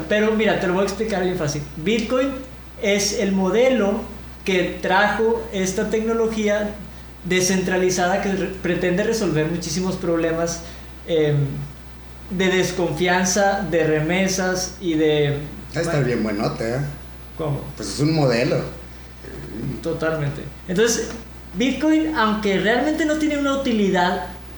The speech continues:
Speaker 1: como un, una solución de problemas, eh, real,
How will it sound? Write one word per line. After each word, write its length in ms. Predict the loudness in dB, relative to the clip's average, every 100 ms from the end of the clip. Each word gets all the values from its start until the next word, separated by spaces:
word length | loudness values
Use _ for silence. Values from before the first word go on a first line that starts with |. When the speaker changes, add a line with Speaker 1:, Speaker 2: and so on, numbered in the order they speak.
| -4
Speaker 1:
como 260 | -2 0 2
un, 320 | 0 0 -2
una 460 | -2 0 2 2 0 -4 -8 -14 -10
solución 560 | -2 0 2 2 2 0
de 80 |
problemas, 680 | 0 2 4 2 2 -2 -6 -12 -18 -10
eh, 120 | -4 0
real, 480 | 4 4 4 0